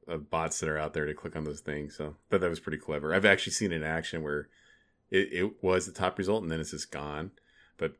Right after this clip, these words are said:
man, like, there, there's some terms that we use, uh, internally that, like, you're, like, seven or eight links deep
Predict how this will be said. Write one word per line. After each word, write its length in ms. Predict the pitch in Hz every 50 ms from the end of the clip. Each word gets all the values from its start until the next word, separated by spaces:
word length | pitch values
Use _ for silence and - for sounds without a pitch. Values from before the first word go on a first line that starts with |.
| _ -
man, 300 | 90 87 87 87 82 80
like, 180 | 80 80 82
there, 180 | 82 104 117 -
there's 220 | 92 104 110 107
some 160 | - 107 104 95
terms 300 | - - 98 98 92 90
that 120 | 87 78
we 140 | 82 92 95
use, 540 | 90 87 87 90 92 95 95 - - - - _ _ - - - _ _ _ _ _ _ - -
uh, 380 | 80 78 76 76 73 73 71 -
internally 560 | - 85 78 - - 92 90 98 110 120 123 117
that, 180 | 85 78 78 78 - _ - - - _ _ _ _ _ _ _ _ _ _ _ _ _ _ _ _ 82
like, 140 | 82 80 80
you're, 100 | 107 127
like, 160 | 135 107 -
seven 360 | - - - 98 90 87 92
or 80 | 92 90
eight 180 | 90 90 87 85
links 340 | 85 87 87 85 - -
deep 400 | - - - 82 95 98 - -